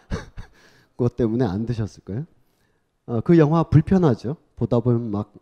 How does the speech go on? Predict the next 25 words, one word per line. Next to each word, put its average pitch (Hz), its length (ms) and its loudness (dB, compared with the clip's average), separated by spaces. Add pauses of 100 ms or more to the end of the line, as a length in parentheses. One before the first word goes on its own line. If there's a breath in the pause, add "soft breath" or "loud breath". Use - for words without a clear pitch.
(140)
엽기적이고, 113 960 -6 (180)
음, 78 240 -20 (640)
아마 147 200 -2
히피 - 360 -6
세대의 101 1040 -6
그 101 200 -10
어떤 90 400 -12 (360)
정신 120 340 -6
착란을 143 800 -2
통해서 135 640 -4 (640)
옆길로 156 380 2
나간 127 320 -2
사람들을 147 400 -6
통해서 107 360 -6
전체를 113 500 -6
보고자 104 460 -6
하는 98 240 -8
문화의 113 380 -6
어떤 98 280 -12
특징 - 340 -10
때문에 107 300 -6
그럴 90 100 -12
텐데 101 480 -10 (720 soft breath)
소설도 170 1500 -2
재밌어요. 85 580 -10